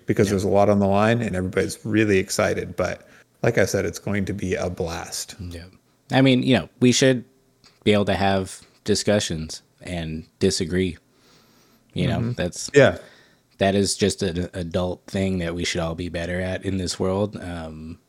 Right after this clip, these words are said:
Speaker 2: and no one's gonna be happy a hundred percent, or, you know, not everyone's gonna be happy a hundred percent of the time in anything. So, uh, this, this might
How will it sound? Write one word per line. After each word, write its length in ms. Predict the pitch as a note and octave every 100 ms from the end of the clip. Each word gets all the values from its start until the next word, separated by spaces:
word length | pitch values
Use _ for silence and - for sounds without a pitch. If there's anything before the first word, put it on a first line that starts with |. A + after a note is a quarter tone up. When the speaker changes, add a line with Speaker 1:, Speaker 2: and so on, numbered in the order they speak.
| -
Speaker 2:
and 600 | F2 E2+ E2 D#2+ D#2+ D#2+ D#2+ _ _ _ _ _ -
no 240 | G#2 F#2
one's 240 | F#2+ G2 G2+
gonna 200 | G#2 F#2+
be 120 | F2+
happy 580 | F2+ E2+ - G3 G3 -
a 80 | -
hundred 380 | E3 F#2 F2+ E2+
percent, 500 | F2 - E2+ D#2+ E2 _ _ _ _
or, 100 | G#2
you 100 | G2
know, 100 | F#2+ -
not 240 | G#2+ A#2
everyone's 420 | G#2 G#2 G#2 F#2
gonna 100 | F#2
be 120 | F2 D#2+
happy 380 | E2 D#2 E2
a 80 | D2+
hundred 200 | D#2+ E2
percent 280 | - D#2 E2+
of 40 | D#2
the 80 |
time 380 | D2+ - - D2+ - - _ -
in 100 | E2
anything. 560 | D#2 D2+ - D#2+ D2+
So, 420 | - - D2 D#2+ - _ _ _ -
uh, 300 | - - - - _ _ _ -
this, 380 | D#2 D2 - - _ _ _ -
this 180 | F2 G#2
might 340 | G2 F#2 F2